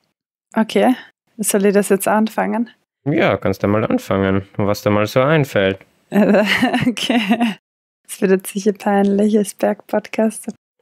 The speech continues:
Speaker 1: Das ist der Mount Everest, daneben der Lhotse.
Speaker 2: Ja.
Speaker 1: Dort dann noch der Choyu,
Speaker 2: Mhm.
Speaker 1: der Makalu und der Manaslu.
Speaker 2: Ja.
Speaker 1: Weiter im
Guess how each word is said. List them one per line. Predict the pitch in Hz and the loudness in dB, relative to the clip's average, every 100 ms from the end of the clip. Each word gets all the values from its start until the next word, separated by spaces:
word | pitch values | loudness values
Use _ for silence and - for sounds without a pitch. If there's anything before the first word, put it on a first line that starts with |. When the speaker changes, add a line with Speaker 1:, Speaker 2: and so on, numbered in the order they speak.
| _ _ _ _ | _ _ _ _
Speaker 1:
Das | - | -16
ist | - 180 | -4 0
der | |
Mount | 170 151 - | 0 0 0
Everest, | 185 240 240 240 247 - 190 | 0 2 4 2 0 -4 0
daneben | 180 170 165 | 2 2 2
der | 160 151 | 2 2
Lhotse. | 151 156 170 214 - - 247 262 269 254 _ _ _ 92 87 | 2 4 4 2 -2 2 4 4 2 -2 _ _ _ -8 -6
Speaker 2:
Ja. | 85 87 120 147 _ - | -6 0 -2 -2 _ 0
Speaker 1:
Dort | 165 165 170 - | 2 2 0 -2
dann | 170 | 0
noch | 170 165 160 156 - - - - - | 2 2 0 -2 -8 -12 -12 -4 -2
der | 160 | -2
Choyu, | - - 156 156 151 185 196 240 320 370 - _ _ _ _ | -2 0 2 2 4 4 6 6 6 2 -6 _ _ _ _
Speaker 2:
Mhm. | 107 92 92 113 156 _ _ | -2 0 0 0 -2 _ _
Speaker 1:
der | 170 165 | -2 0
Makalu | 160 160 165 190 - - 214 208 226 247 294 - _ _ | -2 0 0 -2 -6 -2 0 2 2 2 2 -2 _ _
und | 180 175 | 0 0
der | 165 | 0
Manaslu. | 160 165 165 185 220 254 - 254 269 311 370 _ _ _ _ _ | 0 0 2 2 2 0 0 2 6 4 2 _ _ _ _ _
Speaker 2:
Ja. | 95 90 92 110 165 _ _ _ _ | -6 -4 0 0 -2 _ _ _ _
Speaker 1:
Weiter | 170 175 170 165 _ - 175 165 165 165 - | -2 0 0 -2 _ -2 0 2 2 0 -2
im | 165 165 160 156 156 | -4 -4 -4 -4 -6